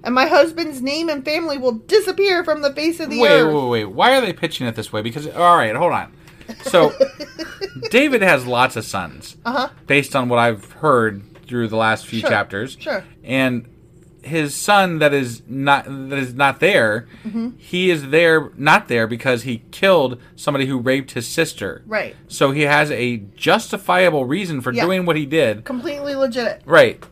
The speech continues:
Speaker 2: And not only that, he's not the only fucking son left. So, like, there's nothing about this story that actually translates to what actually happened
Speaker 1: <laughs>
Speaker 2: with David's son.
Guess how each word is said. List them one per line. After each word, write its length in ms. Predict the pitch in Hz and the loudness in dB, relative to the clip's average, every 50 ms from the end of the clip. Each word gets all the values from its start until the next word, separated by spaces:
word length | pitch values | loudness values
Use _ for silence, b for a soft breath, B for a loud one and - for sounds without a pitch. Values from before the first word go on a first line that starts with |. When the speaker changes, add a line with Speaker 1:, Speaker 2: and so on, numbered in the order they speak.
| - - - | -10 -4 0
Speaker 2:
And 160 | 156 156 160 | 0 2 4
not 160 | 170 185 196 | 4 4 4
only 220 | 202 190 190 175 | 4 2 2 2
that, 380 | 156 175 180 170 151 131 - - b b b b | 4 4 6 6 4 4 0 -6 b b b b
he's 240 | b - 180 170 165 | b -8 -6 -4 2
not 260 | 180 185 214 226 - | 4 4 4 4 2
the 120 | - 160 | -2 -2
only 280 | 151 143 139 135 131 127 | 0 0 0 -2 -4 -4
fucking 440 | 127 - 135 123 - 123 117 117 113 | 0 0 -2 -2 -2 -2 -4 -4 -4
son 320 | - - 117 107 101 98 | -2 -2 -2 -2 -2 -6
left. 280 | 98 92 78 - - - | -8 -8 -10 -12 -14 -16
So, 280 | - - - 143 135 | -6 0 2 2 4
like, 260 | 135 139 135 131 127 B B B B B B B | 6 4 2 2 -2 B B B B B B B
there's 160 | 165 165 160 | -4 -2 -2
nothing 420 | 170 170 175 202 208 - 220 208 | 0 2 4 2 2 2 0 -2
about 220 | 190 175 180 185 180 | 2 2 2 2 2
this 140 | 175 151 | -2 -4
story 280 | - - 190 196 196 185 | -4 -2 0 0 2 2
that 120 | 156 135 113 | 0 0 -2
actually 560 | - - 139 151 156 - - 185 175 165 147 | -2 0 0 0 0 0 -2 -2 -2 -2 -2
translates 680 | 143 - - 180 185 190 180 156 143 127 123 123 117 - | -2 -4 -2 -2 0 -2 0 0 0 0 0 0 -4 -8
to 120 | - 139 | -10 -8
what 240 | 127 117 123 135 123 - | -6 -2 0 0 0 2
actually 560 | 98 127 135 139 - - 143 135 127 123 123 | 2 2 2 2 0 -6 -8 -6 -4 -2 -2
happened 500 | 123 127 135 131 - 113 104 101 98 98 - | 0 0 0 -2 -2 -6 -10 -10 -10 -8 -8
Speaker 1:
<laughs> 380 | 262 - - - 277 226 226 | -6 -6 -4 -4 -6 -4 -2
Speaker 2:
with 240 | - 135 143 - - | -2 -2 0 0 0
David's 400 | - 131 131 127 123 127 131 - | 2 2 2 0 0 -2 -4 -2
son. 420 | - - 151 127 101 85 - - | 2 2 2 2 2 -2 -8 -12